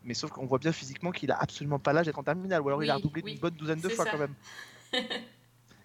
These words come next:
Speaker 1: Il doit faire deux mètres douze, il doit faire, euh, il est, il est baraque comme c'est pas permis, enfin voilà. Mais c'est pas grave, ça passe très très bien. Euh, je,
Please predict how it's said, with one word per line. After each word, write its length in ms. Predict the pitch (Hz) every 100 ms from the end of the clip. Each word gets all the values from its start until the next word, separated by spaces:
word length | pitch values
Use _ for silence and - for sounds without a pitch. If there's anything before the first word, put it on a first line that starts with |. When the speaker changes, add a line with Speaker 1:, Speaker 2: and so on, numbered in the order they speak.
| - 165
Speaker 1:
Il 80 |
doit 100 | 175
faire 140 | 180 185
deux 160 | -
mètres 180 | 196 175 151
douze, 240 | 202 233
il 80 | 170
doit 160 | 147 147
faire, 260 | 170 170 151
euh, 200 | 135 135
il 80 |
est, 120 | 135 156
il 80 | 151
est 40 |
baraque 320 | 165 156 175
comme 120 | 180
c'est 40 | -
pas 120 | 160
permis, 340 | - 156 180
enfin 160 | 214 143
voilà. 220 | 147 139 - - -
Mais 80 | 165
c'est 80 | 175
pas 120 | 208
grave, 300 | 175 151 127
ça 160 | - 165
passe 200 | 180 175
très 120 | -
très 200 | 185 175
bien. 260 | 165 185 220 - - -
Euh, 120 | -
je, 120 | 143